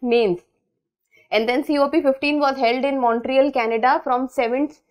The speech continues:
to nineteenth of December. And in total, one ninety-six members are part of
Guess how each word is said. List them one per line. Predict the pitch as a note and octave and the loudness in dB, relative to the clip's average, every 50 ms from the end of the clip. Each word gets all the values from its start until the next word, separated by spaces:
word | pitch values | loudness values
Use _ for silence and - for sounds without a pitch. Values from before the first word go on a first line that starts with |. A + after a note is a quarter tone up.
| _ _ _ _ - | _ _ _ _ -2
to | C#4 C#4 C#4+ E4 G4+ G4 | 0 2 2 2 0 0
nineteenth | D4 C4+ A3+ A3+ A#3 A#3+ A#3 C#4+ C4+ C#4 C#4 C4 | -2 -2 0 0 0 0 -2 -2 -2 -2 0 4
of | B3+ B3 C4+ D4+ - - - _ - G3 | 4 6 6 4 2 0 -10 _ -6 0
December. | F3+ A#3 A#3+ - C4 A#3+ A#3 A#3 A3 A3 G3 E3+ D#3+ - _ _ _ _ _ _ - - | 2 2 2 4 2 2 2 2 4 4 4 2 2 -2 _ _ _ _ _ _ -2 0
And | B3 C4+ B3+ - | 0 0 -2 -2
in | - C4+ C#4+ D#4 F4 | 0 4 4 4 6
total, | F4 D#4 C4+ C4+ C4 D4 D4+ D#4+ F4 F4 - _ _ - | 6 6 6 6 6 4 4 4 2 0 -4 _ _ -16
one | - F#3 G#3 G#3 G3 A3 A#3 C4+ C#4+ | -12 -8 -6 -2 2 4 4 4 4
ninety-six | C#4 C4+ C4+ C#4 C4 D#4 D#4 D4 - E4+ - - | 2 0 0 0 -2 -2 -2 -2 -4 -4 -4 -4
members | - C#4+ B3 A#3 A3+ A3+ G3+ A3 C4 C4+ D#4 D4+ | -4 0 4 4 4 4 4 2 2 2 2 2
are | C#4+ C#4 C#4 C#4+ | 2 2 0 0
part | - B3+ A#3 A3+ A#3+ C4+ C#4 | 0 2 2 4 4 2 0
of | C4 B3+ B3 C4+ C4 | -2 -2 -2 -4 -4